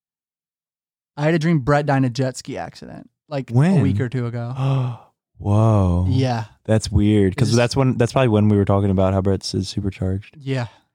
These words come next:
Speaker 2: Fuck, I was talking to fucking Landon about Brett, like, today. That's weird.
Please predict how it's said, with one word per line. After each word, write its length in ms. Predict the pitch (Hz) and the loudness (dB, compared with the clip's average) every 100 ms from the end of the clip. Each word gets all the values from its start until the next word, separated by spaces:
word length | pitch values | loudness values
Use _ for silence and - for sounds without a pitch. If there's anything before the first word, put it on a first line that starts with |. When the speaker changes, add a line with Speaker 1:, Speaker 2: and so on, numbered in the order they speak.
| _ _ _ _ _ _ _ _ _ | _ _ _ _ _ _ _ _ _
Speaker 2:
Fuck, 360 | - 220 135 - | -2 0 0 -2
I 100 | 139 | 0
was 200 | 254 311 | 0 -2
talking 360 | 208 226 247 220 | 0 0 0 -2
to 100 | 143 | -4
fucking 720 | - 196 190 170 143 113 - _ _ _ _ _ _ _ | -2 -2 0 0 0 -2 -8 _ _ _ _ _ _ _
Landon 320 | 117 131 156 139 | -4 0 0 0
about 360 | 98 90 - | -2 -4 -6
Brett, 200 | 101 104 | -6 -4
like, 160 | 113 95 | -4 -4
today. 320 | - 90 127 | -4 0 2
That's 220 | 87 - | 2 -2
weird. 560 | 85 98 117 78 80 | -2 0 0 -2 -8